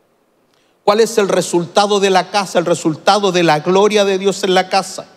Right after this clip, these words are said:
¿Qué debe ocurrir en una casa con tanta excelencia?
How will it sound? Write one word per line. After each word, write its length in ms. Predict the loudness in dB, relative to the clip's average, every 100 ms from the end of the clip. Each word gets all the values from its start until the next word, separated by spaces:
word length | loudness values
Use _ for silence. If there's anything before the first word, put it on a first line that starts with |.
| _ _ _ _ _ _ _ _ _ _ _ _ _ _ _ _ _ _ _ _ _ _ _
¿Qué 140 | -2 2
debe 240 | 2 2
ocurrir 720 | 0 0 -2 -2 -4 -6 -12 -20 _ _ -4
en 120 | 0
una 320 | 2 0 0 -2
casa 480 | -2 -4 -4 -4 -6 -18 _ -2
con 280 | -2 0 -2
tanta 320 | -2 -2 -4
excelencia? 800 | -4 -4 -2 -2 -4 -8 -16